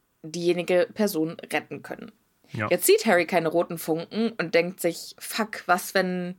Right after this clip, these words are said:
Speaker 1: Fleur nicht mehr in der Lage ist, rote Funken loszuschicken?"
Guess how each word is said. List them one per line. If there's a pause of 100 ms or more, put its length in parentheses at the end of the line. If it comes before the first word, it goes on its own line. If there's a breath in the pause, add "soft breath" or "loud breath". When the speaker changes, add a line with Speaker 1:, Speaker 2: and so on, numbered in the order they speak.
(180)
Speaker 1:
Fleur
nicht
mehr
in
der
Lage
ist, (520)
rote
Funken
loszuschicken?"